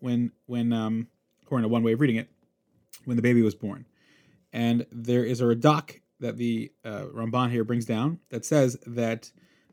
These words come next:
the father used to name the first child, the Bechor, and the mother used to name the second child. And, um, that's why it says in the Pasuk here, "Vayikra Shemo," he called the baby, the first name, Er. And then the sh-, the second time it says, "Vatikra," she named the baby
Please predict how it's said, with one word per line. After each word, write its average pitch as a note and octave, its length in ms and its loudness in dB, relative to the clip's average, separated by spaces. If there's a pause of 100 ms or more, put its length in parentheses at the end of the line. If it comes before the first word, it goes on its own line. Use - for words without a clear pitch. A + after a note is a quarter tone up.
the - 60 -8
father D#3+ 340 4
used C#3 240 2
to C3+ 60 -6
name B2+ 260 4
the A2+ 80 0
first B2+ 300 -4
child, B2 280 2
the A#2 60 -6
Bechor, B2 380 -2 (460)
and A#2 100 -6
the B2 60 2
mother D3+ 160 8
used C3+ 220 4
to B2+ 60 -6
name A#2+ 160 0
the A2+ 60 -2
second B2+ 260 -4
child. - 400 -14 (760)
And, A2+ 560 -2 (160)
um, A2 220 -6
that's C3+ 220 0
why C3+ 120 2
it A#2 120 0
says B2+ 200 0
in A#2+ 40 -6
the A#2+ 60 -6
Pasuk B2+ 300 -4
here, A2+ 320 -4 (280)
"Vayikra C3+ 500 4
Shemo," G#2+ 360 -8
he F#3+ 220 0
called G#2+ 400 -4 (100)
the B2 100 -6
baby, A#2+ 360 0 (100)
the B2 80 -16
first A#2+ 300 -4
name, B2+ 260 -6 (100)
Er. C3+ 260 -4 (720)
And B2+ 160 0
then C3+ 180 6
the A#2+ 80 0
sh-, D3+ 260 -4
the B2 120 -8
second D#3 280 0
time B2+ 180 0
it A2+ 80 -6
says, A#2+ 340 -2
"Vatikra," A#2+ 560 -4
she D#3+ 240 -4
named B2 260 2
the A2+ 60 -6
baby A2+ 360 -4